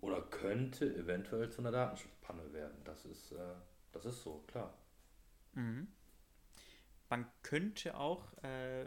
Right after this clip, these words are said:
Speaker 2: fällt mir gerade ein, äh, diese E-Mail-Adresse, das ist ja ein Link, ähm,
Speaker 1: Mhm.
Speaker 2: in der H T M L, äh, diese dann quasi ein wenig,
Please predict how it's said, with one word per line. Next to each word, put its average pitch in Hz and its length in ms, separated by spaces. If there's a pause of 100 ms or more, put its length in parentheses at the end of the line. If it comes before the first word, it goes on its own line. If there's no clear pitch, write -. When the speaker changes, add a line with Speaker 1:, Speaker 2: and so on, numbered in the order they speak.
(120)
Speaker 2:
fällt 143 280
mir 135 100
gerade 123 400
ein, 127 280 (440)
äh, 113 260
diese 113 260
E-Mail-Adresse, 160 840 (460)
das - 140
ist 120 120
ja 107 300
ein 104 200
Link, 135 340 (760)
ähm, 117 320 (460)
Speaker 1:
Mhm. - 60 (540)
Speaker 2:
in 117 200
der 107 380
H 107 140
T - 140
M 104 140
L, 170 280 (440)
äh, 117 720 (320)
diese 135 280
dann 127 280
quasi 120 460
ein 110 260
wenig, 120 400